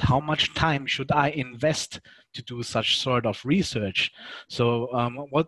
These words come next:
what is your recommendation? I know my recommendation in this case. Sure, it depends on the volume, what we wanna sell and whatever.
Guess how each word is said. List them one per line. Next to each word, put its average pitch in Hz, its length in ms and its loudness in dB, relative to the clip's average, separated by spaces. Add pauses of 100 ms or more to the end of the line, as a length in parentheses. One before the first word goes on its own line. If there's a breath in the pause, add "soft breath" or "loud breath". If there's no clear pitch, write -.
(120)
what 143 160 2
is 147 160 0
your 180 160 8
recommendation? 127 680 2
I 170 180 4
know 180 180 2
my 131 160 4
recommendation 123 680 -2
in 120 80 -14
this 131 160 -4
case. 151 320 2 (300 loud breath)
Sure, 185 320 2
it 156 140 0
depends 147 440 -2
on 131 160 -8
the 120 80 -6
volume, 135 380 0
what 123 180 -6
we 120 120 -10
wanna 113 200 -10
sell 139 460 0
and 123 100 -6 (200)
whatever. 131 500 2